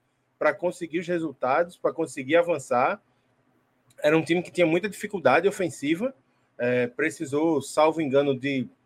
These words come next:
duas disputas de pênalti pra poder chegar até a Copa do Nordeste. E, e aí, assim, começa a temporada, começa a jogar melhor, vai apresentando resultados, e,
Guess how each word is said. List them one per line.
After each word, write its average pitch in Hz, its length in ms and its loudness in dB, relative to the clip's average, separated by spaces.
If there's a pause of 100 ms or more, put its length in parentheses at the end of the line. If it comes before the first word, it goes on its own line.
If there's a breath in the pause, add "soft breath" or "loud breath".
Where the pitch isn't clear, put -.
(600)
duas 185 260 6
disputas 202 420 -2
de 175 100 -4
pênalti 185 360 0
pra 165 120 0
poder 139 200 -4
chegar 131 300 2
até 131 180 2
a 131 60 2
Copa 127 240 -4
do 117 60 -10
Nordeste. 120 520 -4 (800)
E, 202 580 -2 (340)
e 180 120 6
aí, 185 180 10
assim, 220 380 0 (100)
começa 208 500 4
a 262 40 0
temporada, 208 580 4
começa 202 380 -2
a - 20 -4
jogar 180 240 2
melhor, 156 480 4
vai 180 300 4
apresentando 175 580 -2
resultados, 165 680 -2 (540)
e, 220 300 -2